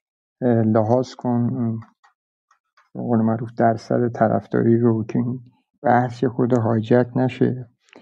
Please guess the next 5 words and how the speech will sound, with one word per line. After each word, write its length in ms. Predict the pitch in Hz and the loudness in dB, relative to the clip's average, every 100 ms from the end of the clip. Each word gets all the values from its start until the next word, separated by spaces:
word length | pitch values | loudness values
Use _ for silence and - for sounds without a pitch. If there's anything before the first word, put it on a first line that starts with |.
| _ _ _ - | _ _ _ -4
اگر 300 | 127 123 127 | 2 4 4
بحث، 500 | 131 131 120 - - - - _ _ _ _ _ _ _ _ _ _ _ _ _ _ _ _ - | 4 4 2 -6 -4 -4 -8 _ _ _ _ _ _ _ _ _ _ _ _ _ _ _ _ 2
اه، 240 | 123 117 | 4 4
فلسفی 880 | 107 - 120 113 - 120 113 131 131 | 0 0 2 2 0 -2 2 4 4
است 380 | 123 131 - | 2 -6 -16